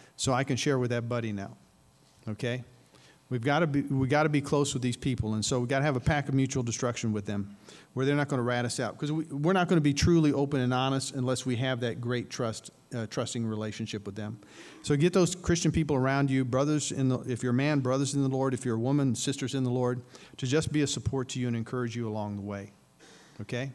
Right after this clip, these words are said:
And it feels, you feel much better when you know that people are praying for you. And then second is,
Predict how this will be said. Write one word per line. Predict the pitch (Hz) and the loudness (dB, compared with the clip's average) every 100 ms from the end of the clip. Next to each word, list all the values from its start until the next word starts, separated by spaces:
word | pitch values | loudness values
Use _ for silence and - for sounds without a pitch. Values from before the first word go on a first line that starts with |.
| - - - - - | -16 -20 -20 -18 -6
And | 131 | -4
it | 135 | -2
feels, | 175 180 170 143 | 0 0 0 -2
you | 131 | 0
feel | 180 | 2
much | 180 170 - | 4 2 2
better | 160 135 127 | 2 2 2
when | 131 | 2
you | 127 | 4
know | 131 143 | 4 4
that | 123 | 2
people | - 131 127 | 0 0 -2
are | |
praying | 98 135 123 | -2 -2 -4
for | 113 104 | -6 -8
you. | 104 120 - _ _ - - - - | -8 -10 -16 _ _ -20 -20 -10 -2
And | |
then | 131 | 2
second | - 202 202 143 | 4 2 4 2
is, | 127 123 - | 2 0 -2